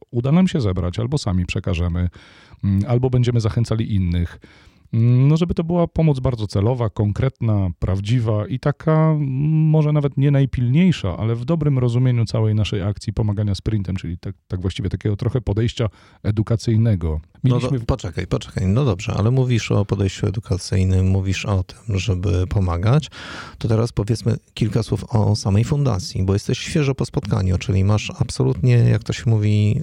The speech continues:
Speaker 2: informacje z pierwszej ręki. Co się dzieje z tymi środkami w momencie, kiedy, kiedy one spływają i kto komu pomaga, kto jest beneficjentem tego wszystkiego?
Speaker 1: Beneficjentem są dzieci z rodzinnych domów dziecka, które zostały wskazane jako,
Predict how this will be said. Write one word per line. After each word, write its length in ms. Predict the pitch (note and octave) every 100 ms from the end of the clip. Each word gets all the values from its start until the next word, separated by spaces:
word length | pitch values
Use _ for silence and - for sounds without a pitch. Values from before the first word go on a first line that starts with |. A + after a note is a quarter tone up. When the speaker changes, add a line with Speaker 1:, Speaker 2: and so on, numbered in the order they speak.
| -
Speaker 2:
informacje 500 | A2+ A#2+ G#2 G2+ A#2
z 40 | -
pierwszej 360 | G#2 - G#2
ręki. 440 | G2 F#2 - - - - - - - -
Co 200 | D3 D3
się 240 | C3 A2+
dzieje 380 | G#2 A2 G#2+ G2+
z 80 | -
tymi 200 | G#2 F#2+
środkami 760 | G2+ G2 - G2 G2 G2 G2+
w 60 | G2+
momencie, 500 | F#2+ F#2 F#2 - D#2+
kiedy, 520 | G2 F2+ F#2 F#2 G#2
kiedy 220 | - G2
one 160 | F#2+ F#2
spływają 640 | - G2 F#2+ F#2 F#2 G2 - -
i 180 | G2
kto 380 | A2 - A#2 A2
komu 280 | - G#2 G2+
pomaga, 440 | - G2+ G#2 G#2
kto 220 | G2+ - B2+
jest 200 | - A#2+
beneficjentem 640 | A#2 A#2+ - A2+ F#2 F2+
tego 180 | F#2 F#2
wszystkiego? 420 | - - - - - - - - - - _ -
Speaker 1:
Beneficjentem 880 | B2 B2+ B2 B2+ - D#3+ D3+ C#3 B2
są 220 | B2+ A2+
dzieci 480 | A2+ C3 - E2+ F2
z 80 | F#2
rodzinnych 520 | G2 G2 G2+ G2 F2+
domów 300 | F#2+ G2 F#2
dziecka, 420 | F#2 - - F2+
które 300 | - A2 G2+
zostały 580 | G2+ - A#2 A2+ A2+ G#2+
wskazane 680 | - - G#2 A2 A#2+ A#2+
jako, 540 | A2 G2+ G#2+ G#2+ G2+